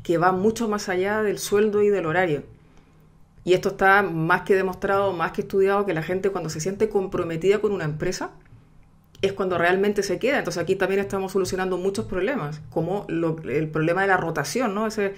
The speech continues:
cuando yo entro en asesorías, que hay mucho, mucho que investigar y mucho que ver por qué suceden las cosas, a veces la gente se va, pues, bueno, ¿tú qué te voy a contar a ti que tú no sepas, no? Se van súper, súper rápido.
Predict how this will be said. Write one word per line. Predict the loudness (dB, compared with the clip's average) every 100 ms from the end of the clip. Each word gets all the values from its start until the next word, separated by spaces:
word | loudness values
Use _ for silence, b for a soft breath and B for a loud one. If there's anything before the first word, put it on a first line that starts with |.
| B B
cuando | -2 2
yo | 2
entro | 4
en | 2
asesorías, | 2 0 4 6 4
que | 4
hay | 0
mucho, | 0 -2 -2
mucho | -2 -4 -2
que | -2
investigar | -4 -4 -2 0 0
y |
mucho | -2 -4 -4
que | 0
ver | 0
por | 0 -4
qué | -4
suceden | -6 -2 -2 0
las | -2
cosas, | -2 -4 -4 -8 B B B
a | -6
veces | 0 2
la | 2
gente | 2 2 2
se | 0
va, | 2 2 0 -2 -6 -14 -10
pues, | -6
bueno, | 0 0 0
¿tú | -4
qué | -2
te |
voy | 0
a | 0
contar | 0 0
a | 2
ti | 4
que | 6
tú | 6
no | 6
sepas, | 2 2 0
no? | -2 -4 -2
Se | 0
van | 0
súper, | 0 0 0
súper | 0 2
rápido. | 2 2 2